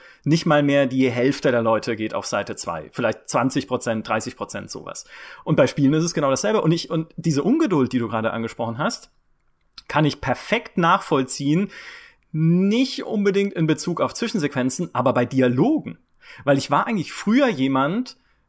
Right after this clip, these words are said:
der sich in einem Rollenspiel vor allem jeden einzelnen Dialog komplett angehört hat, weil ich mir dachte, „Boah, Sprachausgabe ist erstens natürlich was super Tolles und die haben sich viel Mühe gegeben, also hoffentlich im Idealfall,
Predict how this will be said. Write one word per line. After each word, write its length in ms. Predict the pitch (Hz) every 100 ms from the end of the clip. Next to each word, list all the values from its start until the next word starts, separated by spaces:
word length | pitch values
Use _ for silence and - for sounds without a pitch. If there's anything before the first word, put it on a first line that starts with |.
| _
der 320 | 151 156 156 135
sich 440 | 151 160 - - _ _ _
in 160 | 165 143
einem 80 |
Rollenspiel 640 | 131 113 196 294 - 156 147
vor 180 | -
allem 300 | 127 151 170
jeden 840 | 135 120 131 170 214 240 247 233 233
einzelnen 1160 | 147 160 185 196 - 196 185 180 180 180 190 170
Dialog 920 | 156 143 135 135 139 175 202 208 - - _ _ _
komplett 440 | - 160 147 180 165
angehört 460 | 165 220 214 214
hat, 260 | 247 285 - _ _ _ -
weil 80 |
ich 60 | 147
mir 100 | 156
dachte, 160 | 151 110
„Boah, 320 | 113 120 110
Sprachausgabe 580 | - - 160 - 120 131
ist 80 |
erstens 320 | 120 123 151 135
natürlich 280 | 117 127
was 160 | 123 -
super 220 | 143 123
Tolles 440 | - 160 233 240 147
und 100 | 131
die 80 |
haben 80 | 120
sich 140 | 123 -
viel 120 | 160
Mühe 320 | 170 226 240
gegeben, 600 | 202 175 185 185 185 180
also 220 | - 113
hoffentlich 400 | 120 190 156 156
im 100 | 127
Idealfall, 600 | 127 135 139 143 139 139